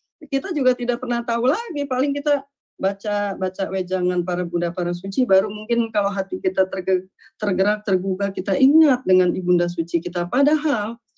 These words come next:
Ibunda Suci pada masa sekarang ini, di dalam keadaan masa akhir zaman ini,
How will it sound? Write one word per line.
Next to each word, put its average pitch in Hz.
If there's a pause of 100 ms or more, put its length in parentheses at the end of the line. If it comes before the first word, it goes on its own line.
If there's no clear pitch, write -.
(160)
Ibunda 254
Suci 269 (420)
pada 254
masa 254
sekarang 254
ini, 277
di 226
dalam 240
keadaan 226
masa 220 (560)
akhir 226
zaman 226
ini, 254